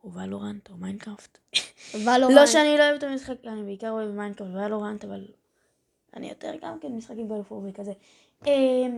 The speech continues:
Speaker 1: משחקים הבאים שיוצאים, אה, ל-P C, שהם גם, אה, פלייסטיישן בעיקר, Uncharted, אה, ארבע, Uncharted ארבע, ו-Uncharted,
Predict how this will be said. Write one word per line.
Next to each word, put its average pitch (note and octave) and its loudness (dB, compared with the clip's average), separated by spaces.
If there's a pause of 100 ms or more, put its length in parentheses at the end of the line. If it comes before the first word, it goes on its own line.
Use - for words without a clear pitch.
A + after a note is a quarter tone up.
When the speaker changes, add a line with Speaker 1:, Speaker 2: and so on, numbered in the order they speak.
(240)
Speaker 1:
משחקים A#3+ -10
הבאים C4 -6
שיוצאים, A#3 -6 (180)
אה, G#3 2
ל-P G3+ 0
C, E4+ 2 (260)
שהם G#3+ -4
גם, A#3 0
אה, A#3+ -2
פלייסטיישן A3 -4
בעיקר, C4 -6 (680)
Uncharted, C4 -4 (380)
אה, G#3+ -2 (160)
ארבע, G#3 -2 (800)
Uncharted G3+ -12
ארבע, B3 -6 (520)
ו-Uncharted, B3 -6